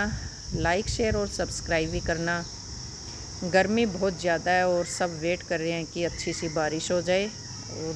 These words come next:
देखते ही देखते हल्की सी हवा भी चल गई है। तो लग रहा है कि बारिश आने की संभावना है, आ जाए तो बहुत ही अच्छी बात है, कुछ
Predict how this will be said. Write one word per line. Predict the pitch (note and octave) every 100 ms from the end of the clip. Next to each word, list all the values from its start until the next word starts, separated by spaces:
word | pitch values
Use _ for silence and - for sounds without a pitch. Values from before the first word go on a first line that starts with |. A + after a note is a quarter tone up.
| D3
देखते | E3+ F3+ -
ही | G#3+
देखते | F3+ F3 - F3
हल्की | F3 D#3+ - F3
सी | - E3+
हवा | E3 D#3+ D#3
भी | E3 F#3
चल | - F3+
गई | E3+ F#3+
है। | G#3 D#4+ - - - - - - - - - - - - - - - - - - - - - - - - - - - - - - - - - - - - -
तो | F#3
लग | F3 F#3
रहा | G3+ G3+
है | F#3
कि | - F3+ F3 - - - - - - - - - - - - - - -
बारिश | E3+ F3+ F3 F3+
आने | E3+ D#3
की | D#3+ F#3
संभावना | - F3+ F#3+ E3+ D3+ E3+
है, | F3 G#3 D#4+ - - - - - - -
आ | F3 F3
जाए | F3 E3+
तो | E3 E3
बहुत | D#3+ D#3+ E3+
ही |
अच्छी | E3+ - G3
बात | D#3 D#3+
है, | - E3+ E3+ - - -
कुछ | E3+ D#3+ -